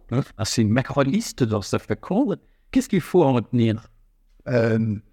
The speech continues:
Speaker 2: alors, c'est, c'est pas gentil de le comparer à Emmanuel Macron,
Speaker 1: Bien sûr.
Speaker 2: parce que il, c'est méchant. Et, il a, il a, il a dit des choses, lui. Euh,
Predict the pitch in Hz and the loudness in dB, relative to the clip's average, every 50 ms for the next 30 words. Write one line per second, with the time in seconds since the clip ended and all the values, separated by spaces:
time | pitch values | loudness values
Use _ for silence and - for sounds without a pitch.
0 | _ _ _ _ - 101 101 - - - - - - - 135 - 196 175 135 139 | _ _ _ _ -8 -8 -6 -8 -10 -12 -12 -8 -6 -6 0 2 2 2 4 2
1 | 131 - - 160 135 120 110 110 - - 110 - - 107 107 117 117 113 107 92 | 0 2 0 0 0 0 -2 -2 -2 -2 -2 0 0 0 2 2 2 2 2 0
2 | 98 95 95 98 104 95 104 107 110 110 107 110 110 120 120 - - 196 196 - | -2 -2 -2 -2 -2 -2 -2 0 0 0 0 0 -2 -2 -2 -2 -2 -2 0 2
3 | 131 131 120 - 120 143 - 117 - - - 165 156 - 135 110 120 135 127 - | 0 0 2 2 2 0 0 -2 -6 -6 -6 -4 -2 0 0 2 2 2 2 2
4 | - 139 123 - - - 139 139 123 - 139 139 131 123 120 113 110 107 - - | 0 0 0 -2 -2 -2 0 0 0 0 0 2 2 4 2 2 2 0 -2 -2
5 | 135 127 123 120 117 123 113 110 107 113 113 104 110 127 - - - 135 123 123 | -2 -2 -2 0 0 0 2 2 2 0 0 -2 -4 -8 -10 -10 -6 -4 -2 0
6 | 123 123 120 156 180 147 139 - - 240 208 151 120 104 110 101 - - 113 101 | 0 0 0 0 0 0 0 2 4 4 4 4 2 -2 -6 -6 -6 -6 -8 -8
7 | - - - 120 120 - _ _ _ _ - 107 - _ _ - _ _ - - | -8 -12 -16 -16 -16 -16 _ _ _ _ -14 -14 -14 _ _ -20 _ _ -6 -4
8 | 135 131 131 127 123 | 0 2 2 2 2